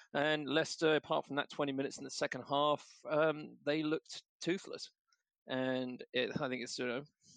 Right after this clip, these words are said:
it was, uh, you know, it was a perfectly fair result. And, you know, where do we go from here? Apart from trying to sort of save a little bit of face before the end of the season, far too many points adrift now. And, uh,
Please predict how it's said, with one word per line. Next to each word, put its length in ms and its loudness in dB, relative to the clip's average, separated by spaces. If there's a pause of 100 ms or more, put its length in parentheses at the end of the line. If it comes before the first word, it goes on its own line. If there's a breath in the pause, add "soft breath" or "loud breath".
(180)
it 160 0
was, 420 2
uh, 160 4 (680)
you 60 -4
know, 160 2
it 80 -2
was 120 -2
a 40 -2
perfectly 440 0
fair 260 2
result. 380 0 (480 loud breath)
And, 500 0 (140)
you 100 -4
know, 140 2 (180)
where 240 0
do 60 0
we 60 -6
go 120 0
from 180 -10
here? 360 2 (240)
Apart 320 -2
from 200 -8
trying 340 -2
to 100 -2
sort 180 -8
of 60 -12
save 260 -4
a 40 -12
little 140 -4
bit 120 -8
of 80 -12
face 240 -4
before 240 -12
the 80 -6
end 80 -10
of 60 -16
the 60 -16
season, 460 -8 (140)
far 160 2
too 100 -6
many 140 -12
points 300 -6
adrift 280 -4
now. 300 0 (580 soft breath)
And, 400 2
uh, 280 4